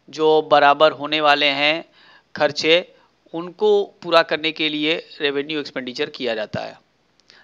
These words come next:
जैसे सैलरी देना, वेजेस देना, कमीशन, डिस्काउंट, रेंट, इंश्योरेंस,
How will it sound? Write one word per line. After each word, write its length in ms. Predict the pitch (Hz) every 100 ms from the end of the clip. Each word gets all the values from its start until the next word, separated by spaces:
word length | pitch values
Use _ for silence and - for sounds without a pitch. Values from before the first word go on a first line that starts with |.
| _
जैसे 300 | - 135 - 131
सैलरी 380 | - 143 143 147
देना, 340 | 143 135 135
वेजेस 360 | 131 135 151 139
देना, 320 | 131 131 127
कमीशन, 600 | 123 135 139 143 135 131
डिस्काउंट, 720 | 127 127 131 127 131 131 123 127
रेंट, 420 | 131 131 131 131
इंश्योरेंस, 520 | 135 131 131 131 131